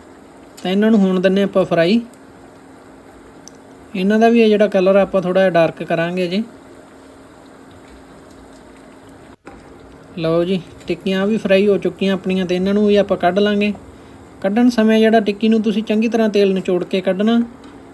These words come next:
ਤੇ ਸਟੇਨਰ ਜਾਲੀ ਤੇ ਟਿੱਕੀਆਂ ਨੂੰ ਕੱਢਣਾ ਤੁਸੀਂ। ਲਓ ਜੀ, ਟਿੱਕੀਆਂ ਜਿਹੜੀਆਂ ਆਪਣੀਆਂ ਸਾਰੀਆਂ ਬਣ ਚੁੱਕੀਆਂ।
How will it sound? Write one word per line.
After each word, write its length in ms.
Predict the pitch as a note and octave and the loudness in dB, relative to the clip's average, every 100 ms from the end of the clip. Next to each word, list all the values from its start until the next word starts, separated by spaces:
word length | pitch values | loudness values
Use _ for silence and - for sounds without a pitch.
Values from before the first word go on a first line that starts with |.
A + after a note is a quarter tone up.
| - - | -10 -4
ਤੇ 80 | |
ਸਟੇਨਰ 460 | G3+ - G#3+ A3 A#3+ | -4 0 2 4 2
ਜਾਲੀ 240 | A3+ G#3+ | 4 2
ਤੇ 140 | A3 A3 | 2 0
ਟਿੱਕੀਆਂ 340 | G#3 G3+ G3 | -2 -2 -2
ਨੂੰ 100 | F#3+ | -2
ਕੱਢਣਾ 320 | F3+ F#3 G#3 | -2 -2 -2
ਤੁਸੀਂ। 360 | G#3+ G#3 A#3 A#3+ - - - - - - - - - - - - - - - - - - - | -2 -2 -2 -2 -4 -18 -20 -20 -20 -20 -20 -20 -20 -20 -20 -20 -20 -20 -20 -20 -20 -20 -16
ਲਓ 340 | E3+ F3 F3 F#3 | -6 -2 -2 -2
ਜੀ, 120 | G3+ | -8
ਟਿੱਕੀਆਂ 420 | G3 F3+ G#3 G#3+ | -14 -12 -10 -8
ਜਿਹੜੀਆਂ 300 | G#3+ G3+ G#3+ | -8 -8 -8
ਆਪਣੀਆਂ 340 | G#3 G3 G3 | -10 -10 -12
ਸਾਰੀਆਂ 380 | F#3 F3+ G3 G#3+ | -10 -10 -8 -8
ਬਣ 240 | F3 D#3 D3+ | -8 -8 -10
ਚੁੱਕੀਆਂ। 380 | E3 D#3+ G#3 | -12 -10 -10